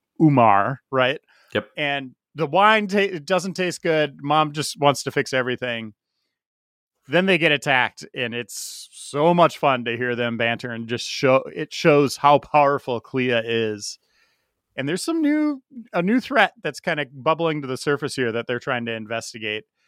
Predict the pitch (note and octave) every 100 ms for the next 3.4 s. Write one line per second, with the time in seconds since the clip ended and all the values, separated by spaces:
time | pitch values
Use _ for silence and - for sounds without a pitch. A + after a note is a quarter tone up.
0 | _ B2 C#3 D3 E3+ D3 D#3+ C#3 C3 A#2+
1 | B2 A#2 G2 _ _ - - D3 C3+ B2
2 | A2+ B2+ A#2+ A2+ G#2 A2 B2 G#2 A2+ G#2+
3 | G#2+ - C3